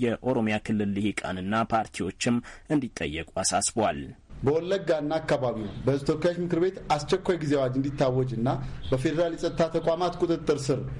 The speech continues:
Speaker 2: እንዲሆኑና የጥቃቱ ሰለባና ተጋላጭ አማራዎች ራሳቸውን ለመከላከል ይረዳቸው ዘንድ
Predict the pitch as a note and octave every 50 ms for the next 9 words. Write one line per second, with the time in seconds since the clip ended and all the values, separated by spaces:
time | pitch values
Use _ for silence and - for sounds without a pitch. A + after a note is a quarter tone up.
0 | - - - - - C#3+ D3+ C#3+ E3 E3 D#3+ D3 C3 A#2+ A#2 A#2 B2 C#3+ F3 G#3
1 | - - - - - - C3+ C3 - C3 D#3+ E3 E3 - F#3 - F3+ D#3+ D3 C#3
2 | C3 C3 B2+ B2+ B2+ C3+ C#3 - C#3+ C3 C3+ D3 D3 D3+ D3 - B2+ C3 C3 C3
3 | B2+ C3 C#3+ E3+ F#3+ F#3 - - - - - - - - B2 C3+ C#3+ C#3 D#3+ D3+
4 | D3 C#3+ - F3 F3 F3 F3 D3+ C#3+ C#3 C#3 B2+ C3 - B2+ A#2 A2 A2 - -
5 | D#3+ F3 F3 - - - - - - B2+ C#3 D3+ D#3 C3 C3+ B2+ B2+ - - A#2+
6 | A2+ A2+ C#3+ D#3+ F#3+ -